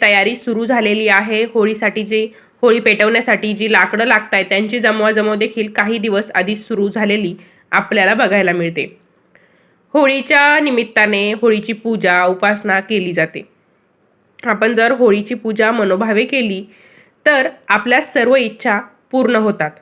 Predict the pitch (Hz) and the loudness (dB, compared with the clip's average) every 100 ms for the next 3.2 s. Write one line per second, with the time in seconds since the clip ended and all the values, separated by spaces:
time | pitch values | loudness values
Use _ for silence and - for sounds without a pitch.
0 | _ _ _ _ _ _ - 220 247 247 | _ _ _ _ _ _ -4 0 2 4
1 | 247 240 247 262 254 254 247 240 220 233 | 4 2 -2 2 4 4 2 0 2 2
2 | 233 202 202 - 202 220 214 202 220 202 | 2 0 -2 -2 -2 0 0 2 0 0
3 | 175 - | -2 -6